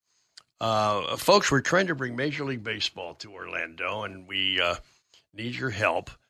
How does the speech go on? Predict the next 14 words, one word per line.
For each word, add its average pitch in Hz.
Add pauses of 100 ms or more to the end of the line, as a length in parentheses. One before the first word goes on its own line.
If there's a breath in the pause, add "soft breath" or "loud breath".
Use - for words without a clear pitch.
(220)
Uh, 101
go 120
up 135
to 147
the 139
website, 101
orlando 110
dreamers 120
dot 107
com, 85
orlando 101
dreamers 123
dot 110
com, 82